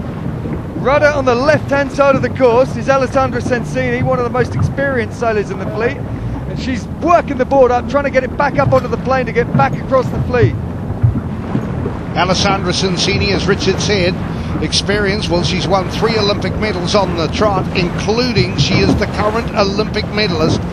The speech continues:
Speaker 2: in the windsurfing event, although that was in the Mistral class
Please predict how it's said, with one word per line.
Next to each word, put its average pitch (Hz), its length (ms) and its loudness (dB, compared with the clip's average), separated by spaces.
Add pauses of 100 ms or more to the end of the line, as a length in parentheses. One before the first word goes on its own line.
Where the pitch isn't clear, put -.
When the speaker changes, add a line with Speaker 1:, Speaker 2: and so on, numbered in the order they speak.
(400)
Speaker 2:
in 202 220 4
the 185 380 0
windsurfing 190 800 2
event, 190 420 0
although 175 320 2
that 185 240 2
was 180 280 2
in 180 120 2
the 165 80 0
Mistral 185 420 0
class 160 480 0